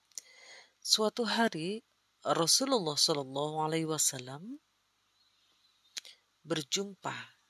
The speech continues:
dengan seorang sahabat bernama Sa'ad Al-Khudri di salah satu sudut kota Madinah. Profesi sahabat ini berbeda dengan sahabat lainnya. Penampilannya lusuh,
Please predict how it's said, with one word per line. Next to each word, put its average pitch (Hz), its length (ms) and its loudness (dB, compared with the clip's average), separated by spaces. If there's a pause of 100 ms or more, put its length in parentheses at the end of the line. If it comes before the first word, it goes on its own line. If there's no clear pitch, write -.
(260)
dengan 143 400 -2
seorang - 880 4
sahabat 139 640 0
bernama 135 400 -10
Sa'ad - 640 0
Al-Khudri 170 720 -6
di - 160 -8
salah 123 240 0
satu - 800 -2
sudut - 400 -4
kota - 240 -12
Madinah. - 480 -12 (1500)
Profesi 254 560 6
sahabat 202 480 6
ini 190 560 -2 (240)
berbeda 143 640 2
dengan 160 240 -2
sahabat 165 560 0
lainnya. 131 400 -4 (1300)
Penampilannya 131 720 -4
lusuh, 143 480 2